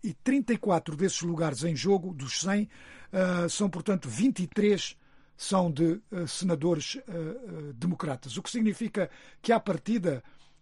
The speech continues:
quem está em risco de perder mais lugares no Senado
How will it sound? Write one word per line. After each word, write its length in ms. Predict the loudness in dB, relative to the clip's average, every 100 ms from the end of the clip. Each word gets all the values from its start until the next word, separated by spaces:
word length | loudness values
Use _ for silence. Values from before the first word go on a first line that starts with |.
| _
quem 140 | 0 2
está 280 | 2 2
em 80 | 2
risco 340 | 0 -2 -4 -8
de 120 | -8
perder 280 | -6 -2 -2
mais 300 | -2 -6 -6
lugares 400 | -6 -4 -4 -6
no 120 | -10
Senado 440 | -6 -4 -4 -6